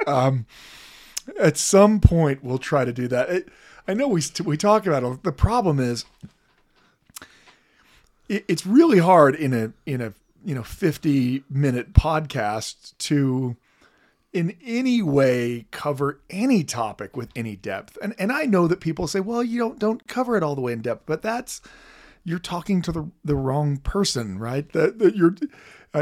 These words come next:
you're talking to a, a historian who, who's like their, their entire job is to make sure that you cover every single nuance so that people really understand what it is. And you've got, you know, other people on the other side, they're just like, "Just, so just tell me what happened. Just tell me,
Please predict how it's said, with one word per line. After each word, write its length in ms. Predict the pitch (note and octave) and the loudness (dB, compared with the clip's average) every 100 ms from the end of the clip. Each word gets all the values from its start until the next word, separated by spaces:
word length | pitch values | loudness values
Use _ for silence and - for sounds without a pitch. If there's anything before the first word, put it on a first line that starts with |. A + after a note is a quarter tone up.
| F#3 | -2
you're 160 | D3 | -2
talking 440 | D3+ F#3+ G#3 G3+ D#3+ | 2 2 2 0 0
to 340 | E3+ D3 - | 4 4 4
a, 120 | C#3+ C#3+ | 2 2
a 40 | |
historian 640 | D#3 D3+ - A#3 F#3+ D#3 D3 | 2 -2 -2 0 4 4 4
who, 220 | D#3 D3 | 4 2
who's 220 | C#3+ C#3+ | 0 -2
like 240 | D#3+ D3+ - | -2 -4 0
their, 300 | D3 C#3 C#3 _ _ _ - | 0 0 -2 _ _ _ -6
their 120 | D3+ | -2
entire 420 | D3+ D#3+ F#3+ E3 | -2 0 0 2
job 720 | D3+ B2+ D#3 F3 F3 D#3 C3 | 0 0 0 4 4 4 2
is 200 | - D#3 - | -2 -4 -2
to 120 | D3+ | -2
make 340 | C#3 D3 E3 | 2 2 2
sure 240 | - E3+ D3+ | -2 0 0
that 100 | E3 | 0
you 120 | D3 | -6
cover 460 | - E3 C#3+ D3 - | -2 -2 2 0 0
every 320 | C#3+ D3 D#3 | -2 2 2
single 400 | D3 D#3 D3 C#3+ | 2 0 0 0
nuance 600 | C3 C#3+ D3+ B2 A#2+ A2+ | 2 2 2 0 -2 -4
so 80 | C#3 | -4
that 140 | C#3+ | -4
people 320 | - D#3 D3 C#3 | -2 -2 0 0
really 420 | C3 C#3 C#3 C3 | 4 4 4 0
understand 580 | C3 B2+ A2 C#3 B2 A#2+ | 0 -2 -4 -4 -4 -4
what 120 | A2+ | -4
it 80 | A2+ | 2
is. 320 | F3+ E3+ C3 - - - - - | 4 4 0 -8 -20 -20 -14 0
And 140 | D#3 | 2
you've 100 | E3+ | 4
got, 280 | F3 E3 - | 6 4 2
you 60 | D#3 | 0
know, 220 | C#3+ D#3 | 2 2
other 200 | E3+ D#3+ | 2 2
people 280 | D#3 D3+ C#3+ | 4 2 2
on 60 | C#3 | 2
the 60 | |
other 140 | C#3+ D3 | 2 2
side, 240 | - C#3+ | 0 0
they're 100 | C3+ | 2
just 120 | B2+ C#3+ | 0 -2
like, 160 | C3+ | -4
"Just, 280 | D#3 F#3 B3 | -2 -4 -4
so 140 | - | -2
just 240 | G#3+ F#3+ - | -2 -2 -2
tell 120 | G3+ | 2
me 80 | F#3 | 2
what 100 | E3+ | 4
happened. 300 | F#3+ - F2+ | 2 0 -6
Just 160 | C3+ - | -8 -2
tell 100 | D3+ | -2
me, 160 | G#2+ | -2